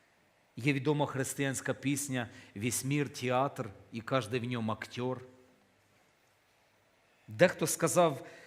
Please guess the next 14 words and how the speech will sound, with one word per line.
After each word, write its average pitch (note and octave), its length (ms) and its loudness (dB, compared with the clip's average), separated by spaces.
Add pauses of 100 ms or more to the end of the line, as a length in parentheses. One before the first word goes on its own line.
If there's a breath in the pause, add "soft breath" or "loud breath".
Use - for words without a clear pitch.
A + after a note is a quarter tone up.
(800 loud breath)
«Життя D3 440 4
карусель, D#3+ 720 4
то D3 180 0
воно D3+ 220 2
піднімає A#2+ 680 2
тебе, B2 280 0
то B2+ 180 0
опускає, D3 640 2
або C3 260 4
ти C3+ 140 -2
просто - 360 -4
крутишся B2+ 640 -4
по G#2+ 160 -10
колу». C3 440 -6